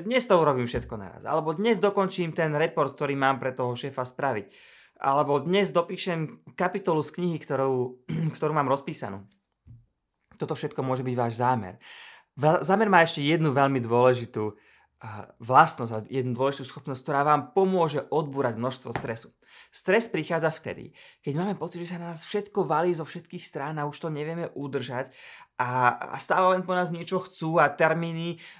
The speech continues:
a „urob to hneď najlepšie včera“, toto je stres. Kdežto, keď si dáte zámer, je to niečo podobné, ako keby ste povedali svoje mysli.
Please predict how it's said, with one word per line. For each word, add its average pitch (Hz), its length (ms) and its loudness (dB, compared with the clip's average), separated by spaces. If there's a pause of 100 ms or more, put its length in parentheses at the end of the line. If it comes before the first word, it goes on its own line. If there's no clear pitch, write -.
(280)
a 139 240 0
„urob 165 240 2
to 135 160 4
hneď 151 320 -2
najlepšie 147 400 0
včera“, 143 400 -2 (160)
toto 170 240 0
je 147 80 0
stres. 120 400 -4 (160)
Kdežto, 151 320 -2
keď 123 160 -10
si - 100 -12
dáte 120 300 -2
zámer, 120 480 0 (1800)
je 123 80 -12
to 135 160 -12
niečo 151 240 -12
podobné, 143 560 -10
ako 120 240 -12
keby 139 240 -14
ste - 160 -12
povedali 120 400 -4
svoje 110 320 -10
mysli. - 280 -16